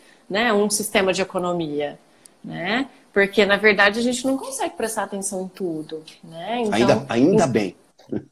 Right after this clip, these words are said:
Speaker 1: Ainda bem, porque enquanto a gente foca naquilo que é importante pra gente, a gente consegue desempenhar outras atividades que são mais automatizadas, digamos assim,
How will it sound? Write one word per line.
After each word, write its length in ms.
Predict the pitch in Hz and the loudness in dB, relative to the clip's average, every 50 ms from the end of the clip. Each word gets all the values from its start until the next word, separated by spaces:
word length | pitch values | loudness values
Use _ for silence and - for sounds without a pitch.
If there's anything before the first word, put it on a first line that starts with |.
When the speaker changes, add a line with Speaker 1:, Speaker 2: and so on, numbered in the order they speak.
| - - - | -12 -4 0
Speaker 1:
Ainda 480 | - 311 339 311 294 294 311 320 440 440 | 4 4 6 6 6 6 4 4 4 4
bem, 640 | 440 440 415 392 403 415 440 494 508 453 349 247 | 4 4 4 4 4 4 4 6 6 6 6 6
porque 240 | 226 240 233 285 277 | 4 4 4 4 4
enquanto 300 | 277 277 330 403 415 466 | 4 4 2 2 2 2
a 20 | 392 | 2
gente 240 | 311 311 277 - | 2 0 -2 -4
foca 480 | 262 - - 269 269 285 285 - 285 262 | -6 -4 0 2 2 2 2 0 -4 -6
naquilo 380 | 247 240 240 - 247 226 214 208 | -6 -8 -4 -2 -2 -2 -2 -2
que 100 | - 226 | -4 -6
é 60 | 208 | -6
importante 640 | 208 - 214 202 196 196 - 196 185 185 185 - - | -6 -6 -8 -8 -8 -8 -10 -14 -18 -18 -18 -20 -14
pra 220 | - 180 165 165 | -10 -10 -10 -10
gente, 500 | 165 185 202 247 302 359 359 311 269 240 | -10 -12 -12 -10 -8 -8 -8 -8 -8 -8
a 40 | 220 | -8
gente 200 | 233 240 233 - | -8 -8 -8 -8
consegue 360 | 269 254 240 - 320 539 508 | -8 -6 -4 -2 -2 0 2
desempenhar 560 | 415 349 359 277 262 - 233 220 208 196 196 | 2 4 4 2 2 0 -2 -4 -4 -4 -6
outras 260 | 190 - 214 196 185 | -8 -8 -8 -8 -8
atividades 720 | 196 190 - - - 202 190 - 190 180 175 175 175 - - | -8 -8 -8 -8 -6 -6 -4 0 0 0 0 -2 -4 -4 -2
que 80 | - | -2
são 280 | - - 220 190 185 190 | -2 -2 -2 -2 -2 -2
mais 260 | 185 175 170 170 170 | -2 -2 -2 -2 -2
automatizadas, 960 | 190 175 165 - 185 180 180 175 - 185 185 196 175 147 139 - - 170 170 | -2 -4 -4 -4 -6 -8 -8 -8 -6 -4 -2 0 0 0 0 -2 -2 -4 -6
digamos 380 | 165 170 165 180 165 165 160 165 | -6 -6 -6 -6 -6 -4 -6 -6
assim, 300 | 175 165 - - - | -4 -4 -4 -4 -6